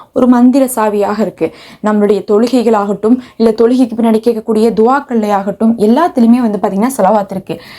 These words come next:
அல்லாஹு சலவாத் இல்லாம பாத்தீங்கன்னா நம்மளுடைய தொழுகையே வைக்கல. நம்ம தொழுகையில தரூத் இப்ராஹிம் ஓதுறது கூட சலவாத்து தான். அப்படி இருக்கும்போது பிரதான அமலான தொழுகையிலேயே சலவாத்து இருக்குன்னா, நம்ம வாழ்க்கையில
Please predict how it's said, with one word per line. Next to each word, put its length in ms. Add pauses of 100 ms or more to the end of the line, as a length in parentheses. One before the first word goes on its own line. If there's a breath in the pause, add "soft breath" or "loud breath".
(140 loud breath)
அல்லாஹு 420
சலவாத் 400
இல்லாம 360
பாத்தீங்கன்னா 460
நம்மளுடைய 260
தொழுகையே 480
வைக்கல. 320 (300 loud breath)
நம்ம 160
தொழுகையில 440
தரூத் 280
இப்ராஹிம் 420
ஓதுறது 260
கூட 240
சலவாத்து 360
தான். 180 (280 loud breath)
அப்படி 240
இருக்கும்போது 600 (500)
பிரதான 600
அமலான 500
தொழுகையிலேயே 600
சலவாத்து 380
இருக்குன்னா, 260
நம்ம 240
வாழ்க்கையில 480